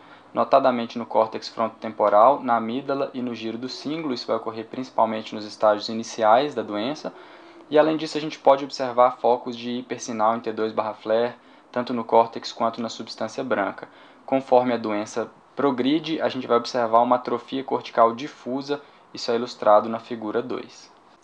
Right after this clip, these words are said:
A figura dois, então, mostra um caso de panencefalite esclerosante subaguda. Aqui no corte coronal T dois, a gente observa uma atrofia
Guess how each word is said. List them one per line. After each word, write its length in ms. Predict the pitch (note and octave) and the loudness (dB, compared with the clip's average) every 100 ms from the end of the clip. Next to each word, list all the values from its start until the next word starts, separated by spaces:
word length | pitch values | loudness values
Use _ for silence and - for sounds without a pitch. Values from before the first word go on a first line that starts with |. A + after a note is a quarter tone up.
| - | -10
A 60 | A#2+ | -8
figura 340 | - A#2 A2+ | -6 -4 -4
dois, 240 | G#2+ G#2+ G#2 | -4 -8 -8
então, 320 | G2+ A2+ A2 | -10 -8 -6
mostra 400 | G#2 G#2+ - A2 | -2 -2 -4 -16
um 40 | |
caso 360 | G2 G#2 A2+ A#2+ | -2 4 4 4
de 100 | A2+ | -10
panencefalite 760 | - G#2 G#2 G2+ G2+ G2+ G#2 | -6 -6 -6 -8 -6 -6 -8
esclerosante 640 | - A2 G#2 G2+ G2+ G2 - | -10 -8 -6 -8 -12 -16 -14
subaguda. 720 | A2 B2 G#2+ A2 D3+ D3+ D3+ _ - | -4 -4 -4 -8 -8 -8 -10 _ -20
Aqui 220 | G#2+ - | -18 -12
no 100 | G#2 | -12
corte 300 | G2+ G2+ G#2 | -4 -4 -4
coronal 380 | - G#2 G#2 G2+ | -2 0 0 -2
T 140 | G2+ G2+ | -4 -8
dois, 460 | G2 G2 F#2+ - - | -6 -4 -6 -8 -14
a 80 | |
gente 240 | G#2 G#2 G#2 | -14 -12 -14
observa 600 | - - G#2 G2 G2 F#2+ | -12 -8 -4 -4 -4 -6
uma 180 | A2+ G2+ | -6 -6
atrofia 720 | G2 G2+ - - A2+ G#2 F#2+ | -6 -10 -12 -12 -6 -4 -4